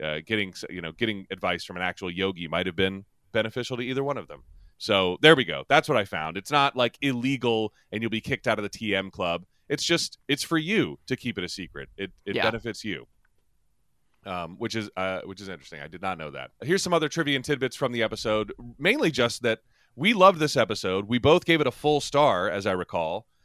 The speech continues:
Speaker 1: and rightly so. Larry David got a Best Actor in a Comedy Emmy nomination for his work in this episode.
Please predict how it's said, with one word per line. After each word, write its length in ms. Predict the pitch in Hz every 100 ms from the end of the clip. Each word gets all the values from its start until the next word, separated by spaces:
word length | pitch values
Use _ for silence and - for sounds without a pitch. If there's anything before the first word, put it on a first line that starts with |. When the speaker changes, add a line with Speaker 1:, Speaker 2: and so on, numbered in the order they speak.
| _ _ _ _
Speaker 1:
and 540 | 113 120 117 120 120 120 _ _ _ _ _ _ _
rightly 340 | 113 147 175 156
so. 340 | - 185 143
Larry 340 | 117 131 165
David 420 | 147 147 165 117 117
got 160 | 110
a 100 | 110
Best 380 | 104 107 127 -
Actor 360 | 120 131 147 139
in 140 | 123
a 40 | 120
Comedy 520 | - 135 147 127 -
Emmy 240 | 131 175
nomination 640 | 143 101 92 85 82 95 95
for 200 | - 110
his 180 | 117 107
work 260 | 143 175
in 80 | 120
this 180 | 90 82
episode. 520 | 87 80 - 71 65